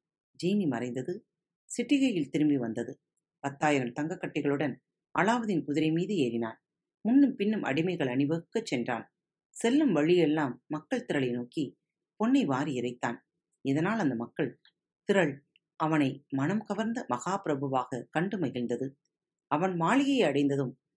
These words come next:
அவை பிரமுகர்களும் இதர அலுவலர்களும் அலாவுதீன் வருகையை சுல்தானிடம் தெரிவிக்க ஓடோடி வந்தனர். சுல்தான் தானே எழுந்தோடி அலாவுதீனை வரவேற்கச் சென்றார். அலாவுதீனை வாரி தழுவி வரவேற்று மக்கள் அரங்கம் அழைத்து வந்து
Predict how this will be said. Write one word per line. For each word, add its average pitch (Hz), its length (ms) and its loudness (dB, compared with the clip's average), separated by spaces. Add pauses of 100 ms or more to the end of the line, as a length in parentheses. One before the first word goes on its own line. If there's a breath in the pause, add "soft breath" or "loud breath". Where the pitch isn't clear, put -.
(120)
அவை 165 280 2
பிரமுகர்களும் 147 720 -2 (140)
இதர 220 300 -2
அலுவலர்களும் 143 720 0 (460)
அலாவுதீன் 180 520 2
வருகையை 131 500 -4 (120)
சுல்தானிடம் 165 520 -2
தெரிவிக்க 160 460 -4
ஓடோடி 147 380 2
வந்தனர். 120 460 -2 (560)
சுல்தான் 208 500 0
தானே 170 480 -4 (100)
எழுந்தோடி 151 560 -2 (420)
அலாவுதீனை 214 480 0
வரவேற்கச் 139 520 -4
சென்றார். 113 480 -6 (520)
அலாவுதீனை 143 480 0
வாரி 135 360 -4
தழுவி 135 360 -2
வரவேற்று 135 680 -6 (320)
மக்கள் 139 360 0
அரங்கம் 123 400 -2
அழைத்து 160 400 -4
வந்து 123 380 -4